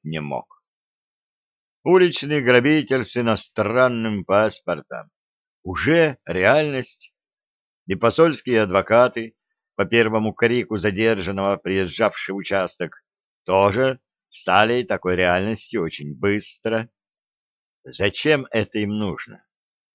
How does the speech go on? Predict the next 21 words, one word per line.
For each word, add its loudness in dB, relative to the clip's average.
Подполковник 2
видел 2
только 4
одну -2
причину. -6
В -14
стране 2
нагнеталась 0
обстановка, -2
а 6
руки 2
у 0
полиции -2
связывались 0
намеренно. 0
Другого 2
объяснения -2
у -4
него -4
не -2
имелось. -10